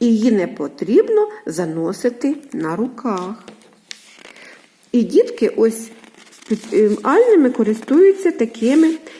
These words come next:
літерами, тому що в них поганий зір. Вони при допомозі пальчиків читають. «А яке ж у тебе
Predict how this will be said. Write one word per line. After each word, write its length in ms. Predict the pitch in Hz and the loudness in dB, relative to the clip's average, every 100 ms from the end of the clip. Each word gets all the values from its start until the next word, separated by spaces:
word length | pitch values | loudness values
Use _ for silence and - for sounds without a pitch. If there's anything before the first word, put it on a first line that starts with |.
| - | -4
літерами, 800 | 226 262 285 294 262 254 240 240 240 - - _ | 2 4 4 4 2 0 2 0 -2 -18 -20 _
тому 300 | - 214 220 | -2 0 2
що 200 | 359 - | 0 0
в 60 | 220 | 0
них 320 | 226 359 - | 2 2 0
поганий 840 | 220 190 165 196 247 370 415 381 349 | -4 -4 -4 -2 0 2 4 6 4
зір. 640 | 254 202 226 233 220 190 - - - 185 | 2 -2 0 2 0 -2 -6 -20 -14 -6
Вони 200 | 185 214 214 | -2 -2 -2
при 80 | 196 180 | -6 -8
допомозі 460 | - 185 185 180 196 - | -8 -6 -6 -4 -6 -4
пальчиків 600 | 262 320 - - - - - | -2 -2 -4 -14 -16 -18 -18
читають. 1120 | - 247 - - 185 202 226 226 214 208 208 - _ _ _ - - - - _ _ _ _ _ _ _ _ | -10 -6 -6 -6 -6 -2 -2 -2 -4 -6 -10 -20 _ _ _ -20 -20 -20 -20 _ _ _ _ _ _ _ _
«А 80 | - | -2
яке 340 | 226 262 453 | 0 2 2
ж 120 | 539 - | 0 -2
у 180 | 494 - | -4 0
тебе 500 | 440 453 311 180 | 2 4 2 -2